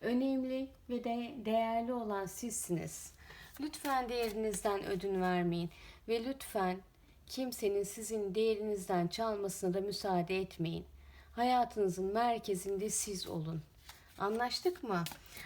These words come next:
Hadi bakalım başlayalım. Her zaman olduğu gibi senkron gideceğim.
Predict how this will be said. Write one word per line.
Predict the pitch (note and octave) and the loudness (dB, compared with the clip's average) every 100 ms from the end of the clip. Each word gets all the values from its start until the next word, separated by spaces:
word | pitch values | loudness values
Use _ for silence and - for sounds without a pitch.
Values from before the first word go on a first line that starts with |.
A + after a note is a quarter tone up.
| - | -2
Hadi | D4+ C#4+ | -2 0
bakalım | C4+ - F#3+ F3+ | 0 2 2 4
başlayalım. | A#3+ D4 - A#3+ G#3+ F3+ G#3 - - - - - - - - - - - - - - | 4 4 0 -2 0 2 0 -4 -20 -20 -20 -14 -12 -8 -8 -8 -12 -20 -20 -16 2
Her | D4+ F4 | 6 6
zaman | F4+ F4 F4 | 6 6 8
olduğu | F4 E4 F4 F4+ | 6 6 4 4
gibi | D4+ A3+ D4+ D#4+ | 2 0 -2 -2
senkron | - D#4+ D#4 D4+ E4 D#4+ | -2 2 2 4 2 2
gideceğim. | A3 - - G#3 | 0 -6 -2 -2